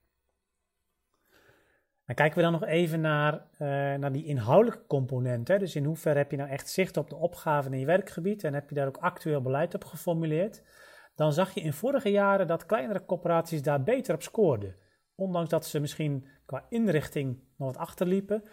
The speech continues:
scoorden ze toch beter op dat inhoudelijke stuk. En inmiddels zie je dat de grotere corporaties beginnen aan te haken,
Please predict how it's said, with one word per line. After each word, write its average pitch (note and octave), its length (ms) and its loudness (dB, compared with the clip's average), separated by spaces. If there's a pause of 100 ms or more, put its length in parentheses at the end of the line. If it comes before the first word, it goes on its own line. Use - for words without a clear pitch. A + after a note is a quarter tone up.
(160)
scoorden E3+ 440 -2
ze C#3 100 -6
toch A#3+ 220 -4
beter F#3+ 540 4 (320)
op F3 320 -2
dat D#3+ 260 -2
inhoudelijke D3 580 4
stuk. - 300 -10
En D3 140 -6
inmiddels F#3+ 480 -2
zie A3+ 160 -4
je G#3 140 2
dat F#3 300 0 (320)
de D#3+ 80 -8
grotere G3 420 0
corporaties D#3 680 0
beginnen C#3+ 340 -6
aan G#3 180 -2
te G#3+ 100 0
haken, F3+ 500 0